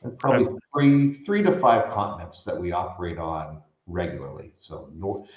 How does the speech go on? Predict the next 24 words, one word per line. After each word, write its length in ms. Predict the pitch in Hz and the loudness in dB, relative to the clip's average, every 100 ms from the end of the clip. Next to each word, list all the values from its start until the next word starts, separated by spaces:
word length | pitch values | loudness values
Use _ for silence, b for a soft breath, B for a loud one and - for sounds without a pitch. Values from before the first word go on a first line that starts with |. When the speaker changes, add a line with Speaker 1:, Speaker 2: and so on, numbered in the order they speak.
| B - | B 0
Speaker 1:
North 180 | 123 123 | 4 4
America, 440 | 110 104 101 104 | 4 2 2 2
of 200 | 95 98 | -2 -2
course, 540 | - 95 87 - - _ | -4 -2 -2 -6 -14 _
Europe 500 | 90 90 87 82 - | -10 -6 -4 -6 -10
and 180 | 76 76 | -18 -16
Asia 540 | 92 98 98 104 - - _ _ _ _ _ | -6 -4 -2 -4 -10 -18 _ _ _ _ _
are 180 | 87 85 | -8 -4
really 220 | 95 92 | -2 -2
what 160 | 82 92 | -2 -4
we 180 | 104 98 | -4 -6
consider 420 | 85 - 82 80 | -10 -8 -8 -6
the 120 | 78 | -10
tri-region, 1040 | - - 90 82 80 78 80 82 87 80 - | -14 -8 -6 -4 -6 -8 -10 -10 -10 -10 -8
the 100 | 85 | -6
hub 420 | - - 101 107 | -2 -2 0 -2
Speaker 2:
Mm-hmm. 80 | - | -8
Speaker 1:
of 40 | - - 82 | -14 -10 -8
our 180 | 80 - | -8 -10
business. 500 | 76 - 73 - _ _ _ _ b b b b b b b b _ | -16 -20 -20 -20 _ _ _ _ b b b b b b b b _
Speaker 2:
And 240 | 151 143 123 | 4 4 2
so 680 | - 156 139 139 135 135 - | 4 6 6 6 4 -2 -6
fast 380 | - 147 139 - | 2 2 2 -2
forward, 840 | 143 143 139 143 139 139 139 | -4 -2 -2 0 0 0 -2